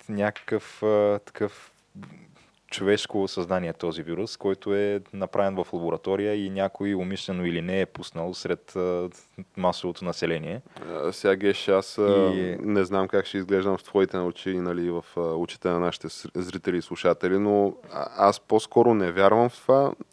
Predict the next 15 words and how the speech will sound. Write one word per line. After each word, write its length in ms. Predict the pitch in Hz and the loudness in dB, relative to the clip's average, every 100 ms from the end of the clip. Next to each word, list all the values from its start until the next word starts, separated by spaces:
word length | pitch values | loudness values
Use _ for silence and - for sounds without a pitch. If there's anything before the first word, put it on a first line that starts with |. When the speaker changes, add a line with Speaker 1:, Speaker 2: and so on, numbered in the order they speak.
| - | -2
Speaker 2:
но 360 | 113 117 120 - - | 4 6 6 4 -14
не 320 | - 113 107 | -4 2 4
го 140 | 107 | 6
изключвам, 500 | 113 - 98 - 76 | 2 0 -6 -4 -4
да 120 | 69 85 | -2 -2
речем, 420 | 82 98 113 113 - | -2 -4 -4 -6 -6
и 220 | 107 110 | -4 2
не 120 | 110 | 2
би 100 | 101 | 4
ме 140 | 104 98 | 4 4
изненадало, 440 | 95 95 95 98 | 6 4 6 6
ако 140 | 95 | 4
се 80 | - | -2
окаже 300 | 87 90 92 | -2 -2 0
истина. 360 | 85 - - | -2 -4 -10